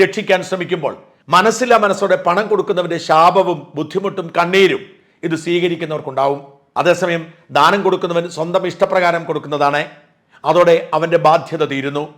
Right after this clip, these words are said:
അതിനാണ് കൂടുതൽ ഗുണവും മെച്ചവുമുള്ളത്. ഏറ്റവും ഒടുവിൽ പുറത്തു വന്നിരിക്കുന്ന വാർത്ത, സംസ്ഥാന സർക്കാർ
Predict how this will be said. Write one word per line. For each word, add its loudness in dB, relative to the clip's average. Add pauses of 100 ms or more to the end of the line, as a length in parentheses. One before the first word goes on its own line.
(280)
അതിനാണ് 0 (100)
കൂടുതൽ -2 (200)
ഗുണവും -2 (340)
മെച്ചവുമുള്ളത്. -2 (520)
ഏറ്റവും 4
ഒടുവിൽ 2
പുറത്തു -2
വന്നിരിക്കുന്ന 0
വാർത്ത, 4 (840)
സംസ്ഥാന 2 (200)
സർക്കാർ 2